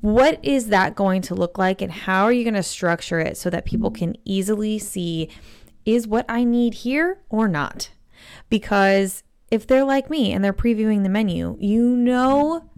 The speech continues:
that it's gonna be a make or break situation if it's not organized in a way that makes a lot of sense. This is the kind of thing that I help people with in V I P days or inside the Unhinged Biz membership.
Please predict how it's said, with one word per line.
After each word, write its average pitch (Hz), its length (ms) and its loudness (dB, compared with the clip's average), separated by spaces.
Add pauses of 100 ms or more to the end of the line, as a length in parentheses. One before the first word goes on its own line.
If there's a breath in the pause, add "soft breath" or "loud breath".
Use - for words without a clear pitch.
(200)
that 208 120 0
it's 196 120 -4
gonna 202 160 0
be 185 160 0
a 165 40 0
make 165 220 -2
or 165 60 2
break - 280 -4
situation - 760 -10 (120)
if 233 200 4
it's 226 200 2
not 196 320 -2
organized 180 760 -4 (180 soft breath)
in 196 140 -2
a 175 60 -2
way 165 440 0 (460 soft breath)
that 175 200 0
makes 170 220 -2
a 175 60 -8
lot - 180 -6
of - 80 -12
sense. - 420 -12 (920 soft breath)
This 214 180 -2
is 240 100 -6
the - 60 -2
kind 214 160 2
of 180 100 -2
thing 175 280 0
that 156 240 -2
I 156 360 0
help 147 500 -4
people 160 280 -4
with 151 380 -4
in 147 580 -6
V 156 220 -8
I - 120 -4
P 254 200 -2
days 214 540 2
or 160 760 -2
inside 151 420 -2
the 147 100 -6
Unhinged 151 440 -6
Biz 233 240 4
membership. 220 720 0